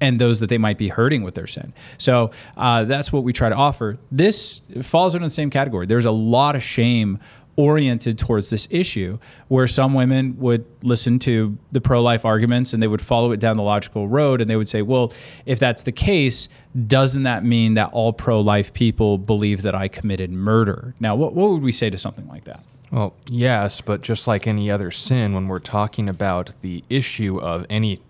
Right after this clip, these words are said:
Speaker 2: sin, any missing of the mark, any deviation between our nature and God, the whole reason any of these things are pointed out is because, and this is key, all have sinned and fall short of the glory of God. The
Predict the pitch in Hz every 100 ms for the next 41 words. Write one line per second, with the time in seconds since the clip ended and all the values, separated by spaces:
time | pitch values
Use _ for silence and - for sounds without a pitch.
0 | - - - - 104 82 67 101 110 104
1 | 92 110 110 - 80 85 90 92 98 98
2 | 95 80 - 104 101 92 110 117 107 101
3 | 101 - 90 - 98 87 98 101 95 101
4 | 113 101 85 95 117 95 82 - - -
5 | - 101 139 135 107 110 127 120 113 95
6 | - 117 131 90 98 92 101 92 90 85
7 | 110 98 85 87 98 87 78 92 87 92
8 | 92 - 131 107 76 98 110 - 90 87
9 | - 85 - - 78 87 - - - -
10 | 123 123 107 98 - 139 95 98 98 101
11 | 104 92 92 110 92 - 90 85 92 87
12 | 85 85 90 117 80 69 78 95 85